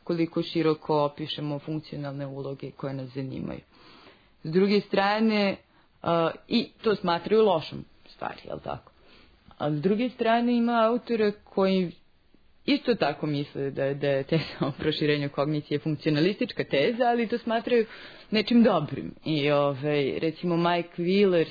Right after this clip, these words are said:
sada piše knjigu, ne znam da li je izašla, trebalo bi da izađe uskoro, koja će upravo braniti tezu proširenja kognicije kao funkcionalističku tezu.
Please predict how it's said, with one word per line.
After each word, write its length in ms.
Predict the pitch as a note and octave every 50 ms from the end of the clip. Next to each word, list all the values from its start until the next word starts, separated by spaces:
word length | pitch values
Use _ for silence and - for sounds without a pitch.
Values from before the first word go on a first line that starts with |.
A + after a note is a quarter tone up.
| -
sada 240 | - E3 D#3+ D#3+ D#3+
piše 320 | D3+ - F3 F3 - E3+
knjigu, 320 | E3 - - F3 E3+ D#3+ D#3
ne 140 | C#3+ - D3+
znam 140 | D#3+ D#3+
da 80 | D#3+ D#3+
li 120 | E3 E3+
je 100 | E3 D#3
izašla, 480 | D3+ C#3+ D3 C#3+ D3 D3+ D3+ - - C#3+
trebalo 340 | - - D3 C#3+ C#3+ C#3+ C#3
bi 120 | - C#3
da 100 | C#3 C#3+
izađe 360 | C#3 C#3+ C#3+ D#3 D#3+ D3 C#3
uskoro, 480 | C#3 D3 D#3+ - - - G3 G3 G3 F#3 - - - - - - - - - -
koja 220 | - - F3+ F3 F3
će 160 | F3 - F#3
upravo 800 | F3+ F3+ F3 - G3 F#3+ F#3 F3 E3+ F3 F3 E3+ E3+ E3+ D#3+ - - - - - - - - - D#3+
braniti 720 | D#3+ D3 E3 E3+ E3 F3 F#3 A3 A3+ A3 - - - G3+ F#3
tezu 440 | - - F#3+ G3 G#3 G3+ F3+ G3+
proširenja 760 | F#3 - - F#3 F3 - - F3 F3 F3+ F3+ F#3+ F#3 F3 E3+ E3 - _ _ _ _ _ _ -
kognicije 600 | - F3+ E3+ E3+ F3 F3 F3 E3+ - F3+ E3+ E3
kao 280 | - - E3+ D#3+ D#3+
funkcionalističku 960 | D3+ - D#3 D#3+ D3 - - D3+ D3 C#3+ C3+ C3 C3 B2 - - - - -
tezu. 260 | - - - - -